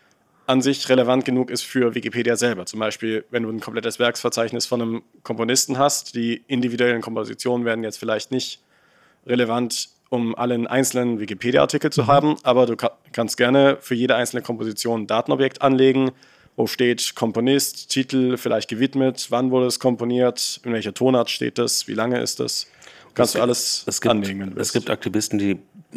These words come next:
Speaker 3: sich zum Beispiel mit Open Science, also offene Wissenschaften,
Speaker 2: Mhm.
Speaker 3: äh, beschäftigen und, äh, die sagen, hier wäre es nicht toll, wenn wir wirklich suchen könnten, wer hat mit wem ein, äh, Paper co-geschrieben, äh, und, äh, da dann halt jetzt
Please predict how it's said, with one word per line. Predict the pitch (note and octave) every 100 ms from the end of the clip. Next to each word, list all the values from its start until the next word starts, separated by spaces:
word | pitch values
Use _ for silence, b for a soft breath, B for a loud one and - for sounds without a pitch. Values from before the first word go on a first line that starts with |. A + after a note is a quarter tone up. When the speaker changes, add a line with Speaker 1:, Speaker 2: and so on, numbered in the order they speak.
| -
Speaker 3:
sich | A2+ G#2
zum | -
Beispiel | G2+ - G2+
mit | F#2 -
Open | G#2+ G2
Science, | F2 - G2+ F#2 C#2+
also | F2+ -
offene | G#2 G2+ F#2
Wissenschaften, | - G#2 - F#2 - G2
Speaker 2:
Mhm. | A#2 G#2+ A#2 B
Speaker 3:
äh, | G#2 F#2
beschäftigen | F#2+ - G2 - A2+ G2
und, | F2 F#2 -
äh, | G2 F#2 F2+ B B B -
die | G2
sagen, | G2 F#2 F#2
hier | - A2 G2+
wäre | G2
es | G2
nicht | A2+ -
toll, | G2+ G#2+ G#2+
wenn | G2+
wir | G2 F2+
wirklich | F#2 G#2 - -
suchen | G2+ B2+ D3 B2
könnten, | - G2 A2 F#2
wer | G2+ A2 A2
hat | G#2 - -
mit | F#2+
wem | G2+ A2+ A2+
ein, | G2+ F#2+ F#2+ B B B B
äh, | G2+ F#2
Paper | F#2 G#2+ A#2 G2+ F2+ - _ _ - - E2+ F2+ D#2 F#2
co-geschrieben, | - A#2+ B2 A2 - F#2 B2 C3+ B B B
äh, | - G#2 G2+
und, | G2 G2+ F#2+ - -
äh, | G2+ F#2 F#2 F2 - - -
da | - G2 G#2
dann | G#2
halt | G2 F#2+
jetzt | G#2 F#2+ - - - -